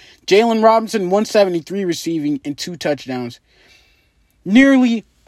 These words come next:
six hundred yards, over six hundred yards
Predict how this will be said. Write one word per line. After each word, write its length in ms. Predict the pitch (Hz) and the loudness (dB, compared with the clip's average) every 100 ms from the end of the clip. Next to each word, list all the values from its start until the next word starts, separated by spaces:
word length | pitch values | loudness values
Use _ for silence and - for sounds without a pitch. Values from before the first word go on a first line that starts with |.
| _ | _
six 480 | - - 339 339 - | -20 -12 -6 -6 -4
hundred 400 | 277 277 247 202 | -2 -2 -2 2
yards, 300 | 208 180 143 | 2 2 2
over 260 | 254 311 302 | 0 2 -4
six 240 | - 302 | -4 -4
hundred 260 | 285 262 220 | -2 -2 0
yards 360 | 214 220 196 | 2 0 -4